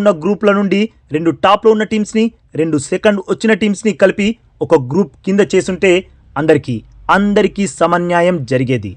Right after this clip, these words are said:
కానీ గ్రూప్ ఏ, గ్రూప్ బి, గ్రూప్ సి, గ్రూప్ డిలోని టాప్ టీమ్స్ అన్నింటినీ ఒకే గ్రూప్లో వేసి వారికి అన్యాయం చేశారనే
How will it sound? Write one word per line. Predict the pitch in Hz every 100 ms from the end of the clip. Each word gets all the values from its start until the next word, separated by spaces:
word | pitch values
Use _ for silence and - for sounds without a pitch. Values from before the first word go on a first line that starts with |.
| _ 151
కానీ | 160 185 196 _ 147 143
గ్రూప్ | 202 175
ఏ, | 214 220 - _ 139
గ్రూప్ | 233 185
బి, | 202 240 - _ 135
గ్రూప్ | 214 - 226
సి, | 226 220 _ -
గ్రూప్ | 143 214 147 131
డిలోని | 214 214 214 208 -
టాప్ | 208 208 -
టీమ్స్ | 208 196 - -
అన్నింటినీ | 208 220 196 160 117 - _ _ -
ఒకే | 160 - 185 175 147
గ్రూప్లో | 190 185 185
వేసి | 175 - 220 - _ -
వారికి | 147 147 160 -
అన్యాయం | 139 156 160 160 156 139 -
చేశారనే | 135 151 147 156 151